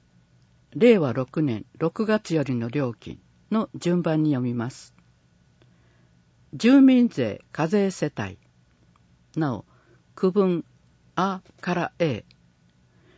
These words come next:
現役並み所得者、一般の区分。四百六十円が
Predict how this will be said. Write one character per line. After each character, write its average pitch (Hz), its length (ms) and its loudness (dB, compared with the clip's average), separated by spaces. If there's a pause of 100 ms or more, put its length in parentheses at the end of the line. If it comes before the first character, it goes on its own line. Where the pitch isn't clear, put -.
(280)
現 240 300 8
役 240 220 2
並 196 200 2
み 190 60 0
所 - 180 -4
得 147 240 -4
者、 - 260 -10 (460)
一 165 160 -4 (100)
般 180 240 0 (140)
の 214 160 -2
区 - 200 -8
分。 98 220 -12 (1500)
四 240 240 6
百 143 300 -2
六 143 300 -2
十 156 320 -2
円 104 220 -4
が 92 180 -12